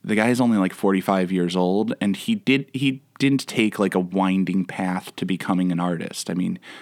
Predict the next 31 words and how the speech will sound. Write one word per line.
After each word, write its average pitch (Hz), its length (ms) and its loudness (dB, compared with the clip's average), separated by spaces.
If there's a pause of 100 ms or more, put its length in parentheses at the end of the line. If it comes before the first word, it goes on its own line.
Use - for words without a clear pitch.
(160)
from - 440 0
the 92 80 2
time 92 260 0
he 95 100 2
was 92 120 0
a 95 60 -4
child, 95 380 0
he 98 80 0
liked 95 220 0
street 95 360 2
art, 95 280 0 (540)
and 101 160 2
then 98 200 4
he 98 460 2 (280)
started 95 540 0 (100)
making 90 580 0
street - 480 0
art 87 340 0
and 92 380 0 (120)
became 92 320 0
celebrated 85 580 0
for - 240 -4
it. 107 180 -4 (600)
Um, 104 560 2 (800)
I - 140 -4
do 165 200 0
think 262 240 2
it's - 160 -2
worth 127 220 2
talking 117 420 2
about 98 420 2